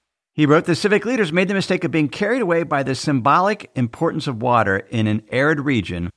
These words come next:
and the political and emotional issues associated with protecting Arizona's share of the Colorado River. Water is crucial to the prosperity of an arid region.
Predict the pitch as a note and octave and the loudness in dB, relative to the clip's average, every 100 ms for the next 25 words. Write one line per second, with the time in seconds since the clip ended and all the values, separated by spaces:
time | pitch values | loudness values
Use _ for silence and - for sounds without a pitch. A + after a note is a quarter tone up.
0 | _ A2+ G#2+ G#2+ - A#2 C#3+ D#3+ D#3+ D#3+ | _ 0 0 0 0 2 4 2 2 0
1 | - B2 A#2 C3 C#3+ C#3+ D3 - D3+ - | 0 0 4 4 2 -2 -4 0 -2 0
2 | B2 - - A#2 - C#3+ D#3 - B2 G#2+ | -2 -4 -6 -6 0 2 2 2 0 0
3 | G2+ - G#2+ F#2 B2+ B2 D#3 D3 - - | -2 -4 -8 -2 0 0 0 -2 -4 -2
4 | A2+ A#2 A2+ A2 G#2 - G#2+ F#2 E2+ F2 | 0 2 2 0 0 -2 0 2 2 0
5 | - _ G2+ F2+ F#2 - G2+ F2+ E2+ E2 | -6 _ 0 0 -6 -4 -2 0 0 -2
6 | D#2+ D#2 C#2+ - G1+ - _ _ _ - | -4 -8 -10 -12 -18 -20 _ _ _ 0
7 | B2+ G3 C4 B3+ - E3+ - - C#4+ G#3 | 4 6 4 2 0 0 0 -2 0 0
8 | C#3+ B2 A#2+ B2 - B2+ A#2+ - A3 F#3+ | -2 -4 -2 -4 0 0 0 -2 2 4
9 | C#3+ D3+ - A#2+ B2+ - A2+ A2+ B2 G#3 | 2 0 -4 -4 -4 -4 -2 -2 -2 -4
10 | D3 E2 | -4 -8